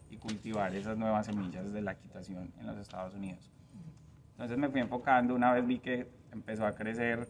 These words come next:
Speaker 1: como esta idea, opté por la decisión de tener una propia sede, que hoy por hoy es donde estamos.
Speaker 2: Y, eh, cabe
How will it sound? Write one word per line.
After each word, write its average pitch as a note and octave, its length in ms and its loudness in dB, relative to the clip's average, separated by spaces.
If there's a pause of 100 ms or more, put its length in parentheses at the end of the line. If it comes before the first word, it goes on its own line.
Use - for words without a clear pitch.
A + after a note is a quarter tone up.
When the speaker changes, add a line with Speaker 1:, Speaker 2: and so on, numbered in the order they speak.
(380)
Speaker 1:
como A#2 200 -4
esta A2+ 240 -4
idea, A#2+ 360 4 (1300)
opté A2+ 440 -6
por A2 140 0
la A#2+ 220 12
decisión G#2+ 380 6
de F#2+ 180 6
tener A2 200 6
una G2+ 160 2
propia A2+ 360 -4
sede, - 300 0 (520)
que A#2 80 -12
hoy G2+ 140 -2
por G#2 200 -8
hoy G#2 240 0
es G#2 160 -2
donde G2+ 220 -2
estamos. D3+ 300 -10 (1700)
Speaker 2:
Y, B3 400 -4 (540)
eh, G#3+ 340 -6
cabe G3+ 600 0